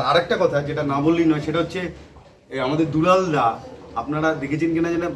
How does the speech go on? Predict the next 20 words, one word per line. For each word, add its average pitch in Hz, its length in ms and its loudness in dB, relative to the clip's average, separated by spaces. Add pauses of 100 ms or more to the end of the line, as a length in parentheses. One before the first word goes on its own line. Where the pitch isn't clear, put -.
(160)
বাসে 139 440 0
কখনো 196 380 -2 (520)
ছোট্ট - 360 -6 (360)
কন্ডাক্টর 175 420 0 (100)
আমরা 156 200 2
কখনো 160 220 0
দেখতে 143 260 -2
পাই 127 220 0 (100)
না, 101 60 -6 (420)
কিন্তু 151 200 -6 (200)
এই 220 120 0
সিনেমাটা 202 460 2
জুড়ে 170 280 2 (1040)
দুলাল 185 340 6
দা 160 200 4 (300)
একবার 156 260 -4 (340)
রোল 180 160 2 (200)
প্লে 175 140 0 (140)
করছে 190 340 -2 (840)
বার 143 240 6